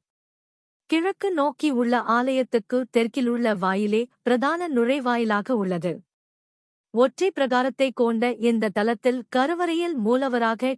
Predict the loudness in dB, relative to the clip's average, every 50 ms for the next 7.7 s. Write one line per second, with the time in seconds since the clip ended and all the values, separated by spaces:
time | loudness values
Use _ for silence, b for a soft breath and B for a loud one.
0 | -2 -2 0 0 0 0 -2 -4 -2 -2 -2 0 0 0 0 -2 -2 -2 -2 -2
1 | -2 -2 -2 -2 -4 -6 -6 _ -4 -4 -4 -2 -2 -2 -2 -2 -4 -4 -2 -2
2 | -2 0 0 -2 -4 -8 _ _ _ _ _ _ -2 -2 0 2 2 0 0 -2
3 | -4 -6 -6 -4 -2 -2 -2 0 -2 -2 -2 -2 0 0 0 2 2 0 -2 -2
4 | -4 -6 -6 -4 -2 -2 0 0 0 0 0 0 0 0 0 -2 -4 -4 _ -2
5 | -2 0 0 -2 -4 -4 -4 -2 -2 -2 -4 -4 -4 -6 -6 -4 -2 -2 -2 -2
6 | -2 -4 -6 -4 -2 -2 -2 -2 -2 -2 0 0 -2 -2 -4 _ -12 -8 -2 -2
7 | 0 0 0 -2 0 -2 -2 -2 -2 -4 -4 -6 -10 -14